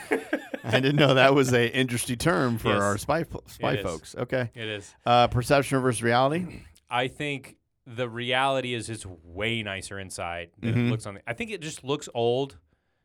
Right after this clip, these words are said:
Speaker 2: Okay.
Speaker 1: 'Cause it didn't change that much from two thousand and what did I say, like,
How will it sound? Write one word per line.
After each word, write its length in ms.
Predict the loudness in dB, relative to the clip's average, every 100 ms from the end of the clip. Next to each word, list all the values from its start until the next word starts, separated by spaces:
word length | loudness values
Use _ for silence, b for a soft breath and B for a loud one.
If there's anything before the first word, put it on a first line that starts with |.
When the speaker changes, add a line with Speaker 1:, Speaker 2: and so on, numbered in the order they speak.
| _ _ -4
Speaker 2:
Okay. 200 | 2 4
Speaker 1:
'Cause 120 | 4
it 60 | 0
didn't 200 | -4 -6
change 400 | -4 -4 -4 -2
that 200 | -2 -2
much 400 | -2 -2 -2 -10
from 380 | -6 -4 -4 -6
two 220 | -12 -10
thousand 520 | -6 -4 -6 -8 -10
and 180 | -10 -10
what 60 | -10
did 100 | -8
I 40 |
say, 200 | -8 -8
like, 160 | -10